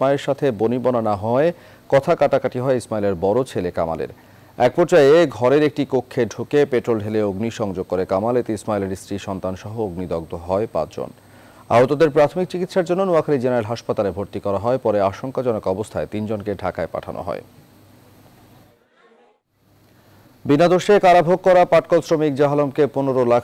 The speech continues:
টাকা ক্ষতিপূরণ দেয়া সংক্রান্ত হাইকোর্টের রায় স্থগিত চেয়ে আবেদন করা হয়েছে। সোমবার আপিল বিভাগের সংশ্লিষ্ট শাখায় ব্র্যাক ব্যাংক লিমিটেডের পক্ষে আইনজীবী মোহাম্মদ আসাদুজ্জামান এই আবেদন করেন। এর আগে গত তেইশ সেপ্টেম্বর জাহালমকে আসামি করে ঋণ জালিয়াতির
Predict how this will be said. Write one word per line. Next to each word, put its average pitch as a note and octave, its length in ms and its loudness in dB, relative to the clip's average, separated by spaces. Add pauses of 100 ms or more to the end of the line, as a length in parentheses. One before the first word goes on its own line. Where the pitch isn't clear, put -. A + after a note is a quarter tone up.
(100)
টাকা B2 200 0
ক্ষতিপূরণ A2+ 520 -4
দেয়া G#2 160 0
সংক্রান্ত G#2+ 480 -4
হাইকোর্টের G2+ 580 -4
রায় G2 220 0
স্থগিত F#2 440 -10
চেয়ে F#2 220 -8
আবেদন E2 360 -8
করা D2+ 200 -8
হয়েছে। - 420 -14 (460)
সোমবার C#3 300 4
আপিল C#3+ 200 4
বিভাগের C#3+ 400 0
সংশ্লিষ্ট C3+ 440 -4
শাখায় C3+ 500 0
ব্র্যাক G#2+ 280 0
ব্যাংক G#2+ 380 0
লিমিটেডের G2+ 460 -4
পক্ষে G#2+ 300 -4
আইনজীবী G2+ 380 -4
মোহাম্মদ F#2+ 340 -8
আসাদুজ্জামান A2 600 -4
এই G2 80 -6
আবেদন E2 300 -8
করেন। D2+ 280 -8 (560)
এর A#2 120 2
আগে A#2+ 260 6
গত C#3+ 180 4
তেইশ C3+ 260 -2
সেপ্টেম্বর A#2+ 420 0
জাহালমকে A2+ 420 -2
আসামি A#2 340 -2
করে A#2+ 340 0
ঋণ A#2+ 260 -4
জালিয়াতির G#2+ 560 -2